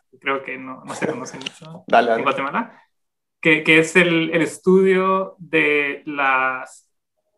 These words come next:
Speaker 1: de la pobla-, de las poblaciones, por lo general las, las poblaciones humanas, tanto en su constitución, digamos, en, en su estructura, y también en, en cómo cambian a través del tiempo en sus dinámicas.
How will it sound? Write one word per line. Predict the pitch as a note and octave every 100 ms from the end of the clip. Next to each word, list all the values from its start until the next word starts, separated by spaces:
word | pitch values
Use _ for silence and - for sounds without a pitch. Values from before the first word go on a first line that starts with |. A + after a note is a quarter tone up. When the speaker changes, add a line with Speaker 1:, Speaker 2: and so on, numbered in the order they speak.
| _
Speaker 1:
de | D#3 D#3+
la | D3
pobla-, | D#3 C#3+ D#3
de | D3+
las | D3
poblaciones, | E3 C#3+ B2+ D#3+ G#3+ A#3
por | E3
lo | D#3
general | C#3 C#3 D#3+
las, | -
las | - -
poblaciones | D#3 C#3 D#3+ E3
humanas, | C#3+ C3+ F3 B3 - - _
tanto | D3+ D#3 D#3+ F3 E3 D#3
en | D3+ D3
su | - D3 C3+
constitución, | D3+ - - C3+ - D#3+ C4+ -
digamos, | D#3 D#3+ D#3+
en, | E3 E3
en | D3
su | C#3+
estructura, | - C3 - D#3+ A3+ D4+ _ _ _ _
y | - F3 F3 F3+
también | D3+ C#3+ C#3+ C#3+ D3+ D#3 -
en, | C#3+ C#3 C#3 C3+ C3+ -
en | D3 C3
cómo | D#3+ C#3
cambian | D#3 D3 C#3 C3 C3+ _ _ _ _
a | D3
través | C3+ C3+
del | C3
tiempo | C#3+ C#3+ C3+
en |
sus | C3 C3
dinámicas. | B2+ B2+ C3 - - _